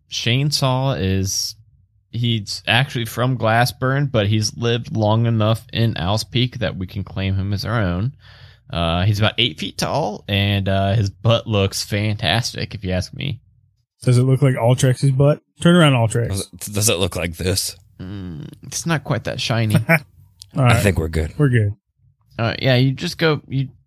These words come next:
Speaker 1: talk to Brandon on the way, and then head back, and just,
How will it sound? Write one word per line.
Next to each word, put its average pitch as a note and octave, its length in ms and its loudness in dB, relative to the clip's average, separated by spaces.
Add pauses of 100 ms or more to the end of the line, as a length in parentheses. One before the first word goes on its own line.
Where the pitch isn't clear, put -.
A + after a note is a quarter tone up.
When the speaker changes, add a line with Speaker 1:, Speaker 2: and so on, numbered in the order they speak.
(200)
Speaker 1:
talk C3+ 280 -2
to B2+ 220 2 (320)
Brandon A2 380 -2
on G#2+ 100 0
the G#2 60 0
way, G2+ 300 0
and F#2+ 120 -2
then F#2 360 -4 (140)
head A2 260 0
back, F#2 320 0
and F#2+ 100 0
just, - 200 -8